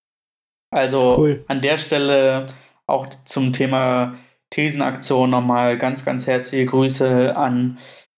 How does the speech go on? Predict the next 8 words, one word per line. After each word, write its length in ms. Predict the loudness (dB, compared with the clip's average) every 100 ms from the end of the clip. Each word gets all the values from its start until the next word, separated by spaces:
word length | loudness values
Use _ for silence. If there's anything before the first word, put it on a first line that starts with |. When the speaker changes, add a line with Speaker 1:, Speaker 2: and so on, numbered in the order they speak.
| _
Speaker 1:
Sarah, 640 | -2 0 0 0 0 0 -2
an 320 | -2 -4 -2
Tobias, 840 | -4 0 0 2 2 0 -2 -4
an 640 | -2 -2 0 2 2 0 -6 _ _ _ _ _ _ -20 _ _ -2
Kevin, 840 | -2 0 -2 0 0 0 0 -4 -14 _ _ _ -2
äh, 60 |
an 400 | 0 0 2 2
Jasper, 920 | 4 2 -2 -2 0 2 0 -2 -6